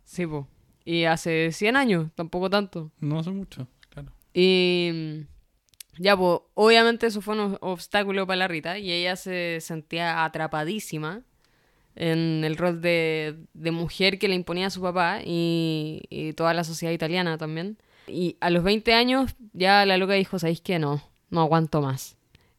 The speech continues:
Speaker 1: Y le pidió permiso, le tuvo que pedir permiso a su papá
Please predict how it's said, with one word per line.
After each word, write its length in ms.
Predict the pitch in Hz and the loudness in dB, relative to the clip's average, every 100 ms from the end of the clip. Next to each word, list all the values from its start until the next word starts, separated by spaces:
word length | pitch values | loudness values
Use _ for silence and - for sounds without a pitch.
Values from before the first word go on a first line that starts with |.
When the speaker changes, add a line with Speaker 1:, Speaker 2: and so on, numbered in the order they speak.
| _ | _
Speaker 1:
Y 380 | 185 202 240 - _ | 0 2 2 0 _
le 220 | - 180 170 | 0 0 2
pidió 400 | 156 170 202 202 | 0 2 2 0
permiso, 840 | 180 160 175 240 320 240 175 196 | -2 0 0 4 4 4 2 2
le 100 | 208 | 2
tuvo 160 | 175 190 | 6 6
que 100 | 185 | 6
pedir 220 | 170 170 | 4 0
permiso 960 | - 170 170 175 226 330 302 190 214 330 _ _ _ _ _ _ - | -2 0 2 4 6 6 4 2 0 -4 _ _ _ _ _ _ -4
a 100 | 175 | -4
su 160 | 175 | 0
papá 500 | 170 170 202 190 269 | 2 4 4 4 -4